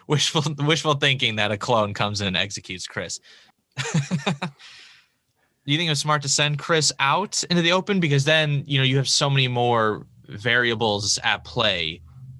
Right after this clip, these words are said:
doing that. Right now, he can't protect Chris. He doesn't know where Chris is going. This guy has quick access to his own vehicle to chase Chris. For all he knows, this guy chased down, 'cause Chris, uh, damn it, I'm saying Chris again.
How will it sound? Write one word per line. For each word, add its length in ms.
doing 340
that. 160
Right 160
now, 180
he 140
can't 240
protect 400
Chris. 320
He 80
doesn't 180
know 80
where 120
Chris 240
is 100
going. 360
This 180
guy 420
has 240
quick 260
access 360
to 80
his 100
own 140
vehicle 320
to 80
chase 360
Chris. 460
For 80
all 80
he 180
knows, 300
this 120
guy 280
chased 340
down, 220
'cause 100
Chris, 260
uh, 120
damn 180
it, 60
I'm 80
saying 180
Chris 220
again. 400